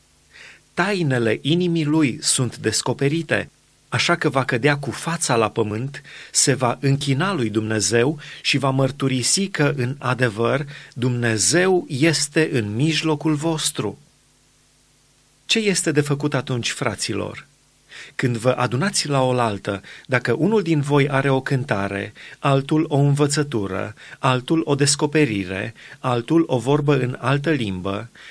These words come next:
altul o tălmăcire, toate să se facă spre zidirea sufletească.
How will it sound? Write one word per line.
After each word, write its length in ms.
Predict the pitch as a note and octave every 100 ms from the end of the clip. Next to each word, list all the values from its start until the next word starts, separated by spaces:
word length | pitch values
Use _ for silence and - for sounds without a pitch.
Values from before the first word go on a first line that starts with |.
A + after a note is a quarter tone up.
| -
altul 440 | C3+ B2+ B2+ E3 E3
o 120 | D3+
tălmăcire, 920 | D3 D3+ D3+ D3 A#2 G2 F#2+ G#2 B2 - - - _
toate 320 | E3 F3+ F#3+
să 180 | E3+ D3
se 140 | C#3+
facă 360 | B2 C#3+ C#3+ C#3+
spre 360 | - - B2
zidirea 640 | A#2 A2 G2+ G2+ D3 D3+ C#3
sufletească. 880 | - C#3+ C#3 - G#2 - - F#2+